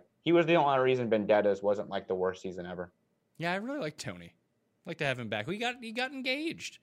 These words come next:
Speaker 2: I
Speaker 1: Like,
Speaker 2: mean, he
Speaker 1: like, why is Zach being casted over Tony? What's Zach bringing that Tony isn't?
Speaker 2: I, I don't know. Maybe Zach signed, like, a five-year contract and they have to get him on.
Speaker 1: Yeah, that's, that is one thing that I think gets overlooked, 'cause obviously there's not an Adam Schefter for the challenge, so we don't get these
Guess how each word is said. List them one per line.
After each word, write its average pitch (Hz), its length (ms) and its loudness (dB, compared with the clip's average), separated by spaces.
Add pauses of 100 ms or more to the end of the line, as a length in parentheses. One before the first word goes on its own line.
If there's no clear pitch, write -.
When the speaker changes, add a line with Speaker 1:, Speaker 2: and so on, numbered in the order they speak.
(420)
Speaker 2:
I 170 40 -2
Speaker 1:
Like, 170 140 6
Speaker 2:
mean, 180 200 6
he 185 60 4
Speaker 1:
like, 202 160 4
why 220 200 4
is 240 220 4
Zach 202 300 8
being 185 140 4
casted 170 340 4
over 151 180 6
Tony? 117 300 -2
What's 127 220 2
Zach 135 240 4
bringing 131 220 0
that 110 120 2
Tony 120 260 -4
isn't? 107 280 -6 (160)
Speaker 2:
I, 202 140 8 (120)
I 247 40 10
don't 262 180 6
know. 269 160 8
Maybe 170 240 6
Zach 170 280 6
signed, 180 240 6
like, 175 120 0
a 175 60 2
five-year 170 480 2
contract 165 500 0
and 135 80 -6
they 139 60 0
have 139 100 -2
to 143 80 -6
get 143 120 0
him 143 120 -4
on. 104 240 -4 (640)
Speaker 1:
Yeah, 175 140 0
that's, 226 320 8
that 220 180 8
is 196 120 8
one 175 200 6
thing 165 160 4
that 151 120 8
I 139 40 8
think 135 180 0
gets 131 160 2
overlooked, 110 400 4
'cause - 160 -2
obviously 135 560 4
there's 117 220 0
not 120 140 2
an 110 40 -2
Adam 113 280 4
Schefter 101 420 -2
for 101 80 -6
the 95 80 -6
challenge, 92 460 -2
so 107 100 0
we 110 80 2
don't 113 180 0
get 107 160 2
these 104 160 -6